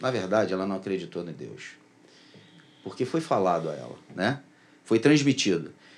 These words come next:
E aí ela passou pra gente um outro exame, que já seria a ultrassonografia, que seria muito mais conclusivo.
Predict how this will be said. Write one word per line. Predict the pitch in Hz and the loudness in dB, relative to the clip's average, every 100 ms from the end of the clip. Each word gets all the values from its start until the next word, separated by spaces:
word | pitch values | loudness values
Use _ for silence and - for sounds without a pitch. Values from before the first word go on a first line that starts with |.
| - - - | -20 -20 -2
E | 98 | 4
aí | 107 120 | 8 8
ela | 123 120 - _ - - - - - - | 8 4 0 _ -20 -20 -20 -20 -8 2
passou | 113 - 117 | 2 4 4
pra | 107 | 4
gente | 110 117 113 | 2 2 0
um | 104 | 4
outro | 139 156 | 6 6
exame, | 123 104 90 80 - - - - - - - | 4 2 -2 -6 -16 -20 -20 -20 -18 -18 -12
que | 107 | -4
já | 101 123 | 2 2
seria | - 135 123 139 160 160 - - - - | 4 4 6 6 6 2 -8 -20 -20 -4
a | 123 | 4
ultrassonografia, | 131 139 139 - 143 143 123 - 143 135 - - - - - - - - - - - | 6 4 2 0 2 2 2 4 4 4 2 -10 -20 -20 -20 -20 -20 -20 -20 -20 -16
que | - | -4
seria | 107 123 120 | 2 6 6
muito | 123 120 131 | 6 4 0
mais | 139 135 | 2 2
conclusivo. | 135 135 147 160 127 113 95 | 2 0 4 4 4 2 0